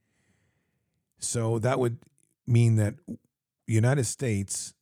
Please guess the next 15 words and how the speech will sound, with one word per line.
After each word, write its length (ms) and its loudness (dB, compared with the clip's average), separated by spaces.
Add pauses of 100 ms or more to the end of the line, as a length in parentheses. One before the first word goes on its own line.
tried 320 0
to 120 0
assassinate 720 -4 (380)
Putin 440 0 (880)
with, 140 -2
through 200 2
a 60 -2
proxy 800 -6 (400)
of 120 -2
Ukraine. 420 -2 (1500)
Patriots, 540 -2 (160)
that's 540 -6
declaration 720 -4
of 120 -4
war. 300 -10